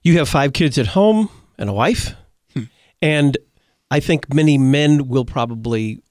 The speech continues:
Speaker 1: understand this simply intuitively, that what gets them out of bed in the morning and into the car and to the job, whether they love their work or whether they're just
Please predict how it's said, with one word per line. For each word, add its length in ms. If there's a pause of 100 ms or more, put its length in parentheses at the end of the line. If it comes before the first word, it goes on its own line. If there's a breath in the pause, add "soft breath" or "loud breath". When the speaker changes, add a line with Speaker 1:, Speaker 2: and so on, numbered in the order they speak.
(140)
Speaker 1:
understand 580
this 440 (680)
simply 640 (220)
intuitively, 840 (560)
that 320
what 180
gets 220
them 320
out 160
of 160
bed 220
in 120
the 60
morning 680
and 180
into 200
the 120
car 600
and 280
to 160
the 100
job, 440
whether 260
they 180
love 300
their 140
work 340
or 100
whether 240
they're 200
just 340